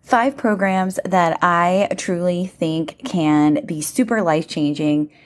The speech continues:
Yes, they're not necessarily gonna change your life. They're gonna change your business, which is gonna change your life.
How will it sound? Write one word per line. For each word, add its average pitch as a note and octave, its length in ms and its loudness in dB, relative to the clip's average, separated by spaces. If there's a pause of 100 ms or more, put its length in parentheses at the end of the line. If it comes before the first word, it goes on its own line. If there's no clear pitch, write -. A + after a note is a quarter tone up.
(240)
Yes, - 220 -4
they're D3+ 140 0
not D3+ 220 0
necessarily A#3+ 420 0
gonna B3 160 2
change A#3+ 280 -2
your A#3+ 100 -4
life. A3 240 0
They're G#3 80 0
gonna F3+ 160 -2
change E3+ 240 -2
your D#3+ 80 -4
business, D3+ 380 -2
which D3 160 -6
is C#3+ 100 -8
gonna D3 180 2
change C#3 240 0
your - 120 -4
life. - 200 0